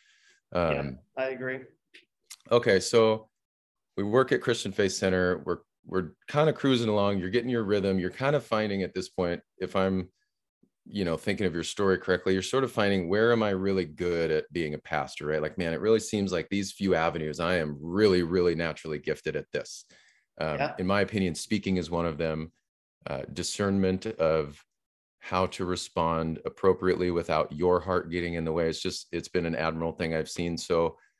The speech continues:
Speaker 2: moving that personality now and saying, Okay, for any other, for any reason under the sun, Christian Faith Center just wasn't pulling you like it used to. And there was this drive to kinda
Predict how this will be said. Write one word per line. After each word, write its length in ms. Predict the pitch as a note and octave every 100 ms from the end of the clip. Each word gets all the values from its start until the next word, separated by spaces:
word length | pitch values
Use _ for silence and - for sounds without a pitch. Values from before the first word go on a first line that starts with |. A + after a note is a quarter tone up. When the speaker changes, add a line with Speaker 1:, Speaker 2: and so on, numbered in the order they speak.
| _ _ _ _ - _ -
Speaker 2:
moving 560 | F#2+ B2 A2 F#2+ F#2+ E2+
that 300 | F2 F#2 - _
personality 640 | - G#2 - F#2+ G2 G2 F2+
now 300 | E2+ D#2+ E2
and 120 | E2
saying, 300 | - F2 E2+
Okay, 420 | F#2+ - E2+ E2 - _ _ _ _ _ _
for 480 | _ F#2+ F2+ E2 - _
any 220 | A#2 A2+
other, 320 | G#2+ F#2+ F#2 -
for 200 | - F#2+
any 180 | A#2 A2
reason 360 | G2 F#2 F#2
under 160 | F2 E2+
the 80 | E2
sun, 400 | - F2 E2 E2
Christian 320 | - G#2+ - G2
Faith 200 | G2 F#2
Center 260 | F#2 E2+
just 240 | D#2+ F2+ E2
wasn't 400 | F2+ F2 F2+ - _ _ _ -
pulling 340 | A2 G#2 F2+
you 120 | F2
like 220 | E2+ D#2+ E2
it 120 | -
used 280 | A#2 C#3+ -
to. 200 | E2+ E2+
And 100 | E2+
there 100 | E2+
was 160 | D#2+
this 140 | F2+ E2+
drive 340 | G2+ G#2 G#2
to 60 | F2+
kinda 440 | - G2 F2 D#2+